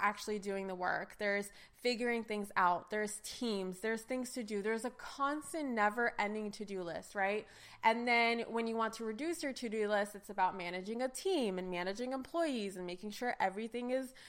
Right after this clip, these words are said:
going right, and about customer service and making sure the things are put together and the things are going right. And there's so much to do. But if you have seven days to live, are you focused on the accolades, the systems,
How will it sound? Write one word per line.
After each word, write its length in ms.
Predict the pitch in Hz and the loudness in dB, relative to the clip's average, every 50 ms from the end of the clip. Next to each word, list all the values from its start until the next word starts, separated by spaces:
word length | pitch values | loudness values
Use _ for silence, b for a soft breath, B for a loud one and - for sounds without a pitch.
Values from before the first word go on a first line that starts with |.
| B B B B 214 | B B B B 4
going 320 | - 339 349 320 294 254 | 8 8 10 10 8 8
right, 260 | 233 214 196 190 190 190 | 8 8 10 10 8 6
and 100 | 196 214 | 4 6
about 260 | 220 226 233 233 - | 6 6 6 6 4
customer 380 | 247 254 - - 285 285 294 | -2 -4 -2 -2 0 0 0
service 480 | 285 - - 349 349 285 240 208 196 196 - | 0 0 0 0 2 2 2 0 0 0 -4
and 80 | 202 | -6
making 240 | 196 196 202 226 233 | -6 -6 -6 -6 -8
sure 180 | 220 - 254 262 | -6 -4 -4 -4
the 140 | 269 269 269 - - | -4 -6 -6 -4 -2
things 300 | 339 339 330 311 269 277 | -2 0 0 2 2 4
are 120 | 262 254 | 2 2
put 220 | 254 254 233 220 | 2 0 -2 -2
together 380 | - 233 208 214 202 190 185 196 | -2 -4 0 2 2 2 4 2
and 120 | 196 214 | 0 -2
the 60 | 247 262 - - | -4 -6 -4 -4
things 260 | 339 330 311 302 269 | -2 0 0 2 2
are 120 | 269 240 220 | 2 0 2
going 300 | 226 220 214 202 202 190 | 4 4 4 4 2 4
right. 300 | 190 185 185 180 - B B B B B B B B B | 4 4 4 2 -2 B B B B B B B B B
And 140 | - 254 254 | 4 6 6
there's 180 | 269 285 277 - | 6 2 2 0
so 520 | - - - - 254 254 269 269 285 302 | -4 0 4 6 8 8 10 10 8 8
much 360 | 285 262 254 247 247 - - | 6 4 2 2 2 -2 -6
to 120 | - - 220 | -8 -8 -6
do. 300 | 214 247 247 220 196 190 | -2 0 2 2 2 0
But 120 | 208 208 214 | 0 -2 -2
if 140 | 208 - | -4 -4
you 120 | 240 240 247 | -6 -8 -6
have 380 | 226 254 269 277 294 294 285 - - - | -4 0 2 2 2 2 0 -4 -8 -2
seven 380 | - 233 220 220 240 240 233 214 | 2 2 2 2 2 -2 -2 0
days 320 | 214 202 196 202 202 - - | 0 0 0 -2 -2 -4 -8
to 100 | - 208 | -8 -8
live, 400 | 190 180 180 180 180 185 180 - - - | -4 -2 0 2 2 0 0 -4 -8 -2
are 140 | - 214 226 | 0 0 0
you 180 | 233 247 269 254 | 2 -2 -4 -6
focused 800 | - - - 220 202 202 202 - 226 226 240 - - - - B B B B B B B | -8 -6 0 0 0 0 0 -2 -4 -4 -4 -4 -8 -14 -14 B B B B B B B
on 180 | - 196 190 185 | 0 2 2 2
the 60 | 180 | 0
accolades, 760 | - - 175 180 - - 214 208 208 208 208 208 208 - - b b b b - | 2 2 2 2 2 -2 -2 -2 0 0 -2 -2 -4 -10 -14 b b b b -8
the 100 | - 180 | -8 -6
systems, 840 | - - 190 196 196 - - 208 196 196 190 190 196 202 196 - | -4 -4 -4 -4 -4 -2 2 4 6 6 6 4 2 -2 -4 -6